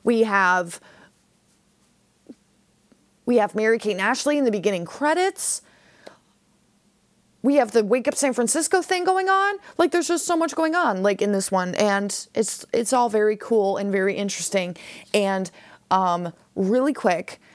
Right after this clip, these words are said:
I wanna just go over one thing about what's gonna happen in the next episode. So we're gonna be doing episode number three of season two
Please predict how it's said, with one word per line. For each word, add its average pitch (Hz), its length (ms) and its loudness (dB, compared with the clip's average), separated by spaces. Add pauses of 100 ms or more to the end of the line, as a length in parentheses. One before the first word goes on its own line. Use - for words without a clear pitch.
(220)
I 208 80 4
wanna 220 280 0
just - 360 -4
go 220 160 4
over 220 180 0
one 208 300 0
thing 190 420 -4
about 180 300 0
what's 190 440 -2
gonna 370 200 -4
happen 320 680 0 (380)
in 311 220 2
the 311 80 2
next 320 360 0
episode. 254 600 2
So 269 100 -2
we're 262 120 0
gonna 269 120 2
be 254 120 0
doing 240 440 0
episode 294 460 0
number 285 200 -2
three 208 600 -2 (400)
of 180 320 2
season 185 400 -2
two 190 400 -2